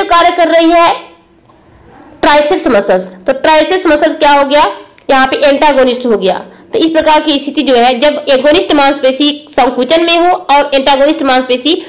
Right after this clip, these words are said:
शिथिलन में हो, विस्तार में हो, तो इसको कहते हैं reciprocal innervation। Next है, शारीरिक शिक्षा की आधुनिक संकल्पना क्या है?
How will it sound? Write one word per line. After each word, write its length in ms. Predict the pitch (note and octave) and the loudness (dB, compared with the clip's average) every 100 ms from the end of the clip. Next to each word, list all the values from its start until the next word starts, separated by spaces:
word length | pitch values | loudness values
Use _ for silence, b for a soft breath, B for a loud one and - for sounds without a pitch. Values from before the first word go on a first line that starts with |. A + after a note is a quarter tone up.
| B - | B -6
शिथिलन 440 | E4 F#4+ G4+ C4+ | -2 2 2 2
में 80 | A3 | 0
हो, 120 | A3 | -2
विस्तार 400 | C4 C4+ E4 D#4 | -2 0 0 0
में 160 | A3 G#3 | -2 -4
हो, 120 | F3+ - B B | -8 -10 B B
तो 60 | C#4+ | -2
इसको 200 | D4 F4+ | -2 0
कहते 300 | C#4+ C4+ C#4+ | 0 0 0
हैं 100 | C#4 | 2
reciprocal 680 | C4 C#4+ D4 A#3+ A#3+ B3+ - | 0 0 -2 -2 0 -2 0
innervation। 600 | C#4+ A#3 F3 E3+ F3 D#3 - _ _ _ _ _ _ _ _ _ - - - - - - - - - - - - - E4 - D4+ - E4 D#4+ B D#4+ B B B B B B B - | 0 0 -2 -6 -6 -8 -14 _ _ _ _ _ _ _ _ _ -20 -20 -20 -20 -20 -20 -20 -20 -20 -20 -20 -20 -20 -18 -18 -18 -20 -18 -18 B -18 B B B B B B B -2
Next 320 | D#4+ G4+ G4+ | 0 0 0
है, 80 | G4 | -2
शारीरिक 480 | F4+ D4+ D#4 F#4+ - | 0 0 0 -4 -4
शिक्षा 360 | D#4+ - E4 E4 | -4 -2 -2 -2
की 140 | F4 E4+ | -4 -2
आधुनिक 400 | C#4 C#4 E4+ G#4 G4+ | 0 2 2 0 0
संकल्पना 520 | D#4+ C#4+ C4+ C#4 C#4 | -2 0 -2 0 -2
क्या 200 | C#4+ A3 | -2 -2
है? 280 | F#3+ F#3+ - | -2 -6 -14